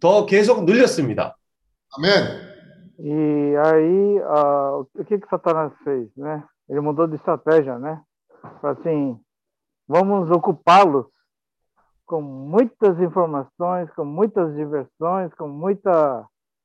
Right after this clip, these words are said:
Speaker 3: coisas que possam chamar a atenção dos cristãos", né?
Speaker 1: 그래, 그러기 때문에 사탄도 그 작전을 바꾸게 된 것입니다. 거기에서 많은 이 세상으로 꽃부터 바쁘게 살게 되고 많은 것을 하게,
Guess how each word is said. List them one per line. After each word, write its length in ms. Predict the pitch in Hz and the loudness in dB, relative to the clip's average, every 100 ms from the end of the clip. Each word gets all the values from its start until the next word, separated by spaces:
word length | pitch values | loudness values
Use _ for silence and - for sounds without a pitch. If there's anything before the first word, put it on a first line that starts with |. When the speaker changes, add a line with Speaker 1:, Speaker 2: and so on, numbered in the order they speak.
| _ _ - | _ _ -4
Speaker 3:
coisas 460 | 180 190 165 143 _ _ - | 0 0 0 -8 _ _ -10
que 360 | 165 165 156 135 _ | -6 -4 -6 -10 _
possam 320 | - 175 196 170 | -6 -4 -4 -10
chamar 200 | 180 208 | -4 -4
a 20 | |
atenção 400 | 208 170 185 165 | -6 -10 -8 -10
dos 160 | 143 | -12
cristãos", 420 | - 135 - 127 127 | -14 -16 -12 -14 -10
né? 220 | 143 156 _ _ _ _ _ _ _ _ _ | -10 -12 _ _ _ _ _ _ _ _ _
Speaker 1:
그래, 340 | 147 175 165 143 | 2 4 4 2
그러기 300 | 185 226 226 | 0 0 2
때문에 540 | 233 208 208 247 208 | 4 4 6 6 4
사탄도 560 | 165 220 240 220 233 233 | 2 -2 0 2 2 2
그 160 | 233 | 0
작전을 480 | 226 175 170 202 220 | 0 -2 0 -2 0
바꾸게 400 | 147 139 175 190 | 0 -2 0 0
된 160 | 185 156 | 2 2
것입니다. 580 | 131 - 104 85 76 - _ - | 0 -2 -6 -6 -6 -12 _ -6
거기에서 720 | 117 123 123 123 107 165 185 - _ | -2 2 2 2 2 2 0 -12 _
많은 640 | 110 143 175 185 190 185 180 | 0 4 6 8 8 6 6
이 600 | 156 165 160 156 147 143 | 4 6 6 4 4 2
세상으로 540 | 139 180 185 185 175 | 0 0 2 4 2
꽃부터 640 | 180 175 160 170 175 165 165 | 0 -4 -4 0 2 2 2
바쁘게 360 | 139 147 151 | -2 -2 -4
살게 280 | 151 151 143 | -2 -2 -2
되고 540 | 139 135 139 147 143 | -4 -4 -2 -2 -2
많은 300 | 139 143 151 156 | 0 0 0 -2
것을 260 | 147 160 | -4 -4
하게, 240 | 170 165 | -4 -6